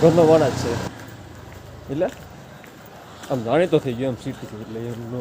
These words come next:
અજાણ્યો લાગે એને. જો આ છે ગાર્ડન. અમારે મઠ છે માતાજીનો, કુલદેવી માનો, ચામુંડા માનો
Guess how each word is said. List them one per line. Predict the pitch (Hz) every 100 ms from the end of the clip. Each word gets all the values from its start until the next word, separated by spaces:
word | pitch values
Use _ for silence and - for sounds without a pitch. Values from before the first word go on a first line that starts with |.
| 113
અજાણ્યો | 117 131 107 110
લાગે | 107 110
એને. | 101 - - - - - -
જો | 120 110 113
આ |
છે | - 113
ગાર્ડન. | 113 101 110 98 - - - - - - - - - - - - - - - - - - - - - - - - - - - - - - - - - -
અમારે | 131 143 143
મઠ | 127 143 143 -
છે | 156 147
માતાજીનો, | 135 147 139 151 156 - - - - - -
કુલદેવી | 131 135 131 135 131
માનો, | 135 139 127
ચામુંડા | 131 139 131 127
માનો | 139